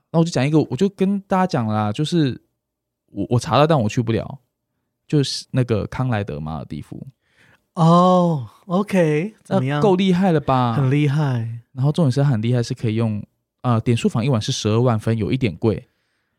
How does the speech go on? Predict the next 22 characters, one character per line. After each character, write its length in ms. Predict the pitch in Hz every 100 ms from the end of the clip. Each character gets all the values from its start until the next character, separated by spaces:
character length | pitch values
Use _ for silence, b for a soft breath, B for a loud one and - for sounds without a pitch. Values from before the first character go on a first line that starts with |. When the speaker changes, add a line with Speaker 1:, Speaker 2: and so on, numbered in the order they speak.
| _ _
Speaker 1:
で 100 | 160
も 220 | 156 127
ね。 280 | 104 113 104 - _ _ -
Speaker 2:
で 180 | 156 143
も 220 | 117 104
ね。 300 | 123 135 92
Speaker 1:
可 100 | -
以 60 | 135
用 140 | 127
免 180 | 117 95
房 220 | - 98
券 200 | 98 107
换。 240 | 101 107 117 - _ _ _
Speaker 2:
嘿。 260 | - 123 123 120 110 143 180 160 B
Speaker 1:
它 140 | -
是 180 | 139 139
standard 640 | 117 - - 117 117 110 104
rate。 400 | 104 - - - _ _ _ _ _ _ - - _ _
很 200 | - 101
厉 160 | 104
害 140 | 104 101
吧？ 220 | 98 101